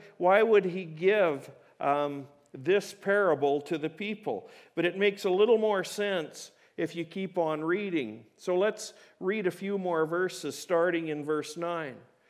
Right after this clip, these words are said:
And Jesus went on to say, "So I tell you, make friends for yourself with worldly wealth,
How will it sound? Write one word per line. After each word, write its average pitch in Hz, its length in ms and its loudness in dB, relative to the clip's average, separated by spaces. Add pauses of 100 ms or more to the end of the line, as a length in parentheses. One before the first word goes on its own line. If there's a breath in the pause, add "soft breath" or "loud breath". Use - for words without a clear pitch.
(360 soft breath)
And 156 160 -4
Jesus 185 400 -2
went 165 240 2
on 214 380 2
to 165 100 -2
say, 131 340 -2
"So 160 240 0
I 156 120 4
tell 202 360 2
you, 135 340 -2 (440 soft breath)
make 208 340 0
friends 202 540 -2
for 180 220 -2
yourself 160 640 0
with 151 180 -2
worldly 185 560 2
wealth, 143 560 2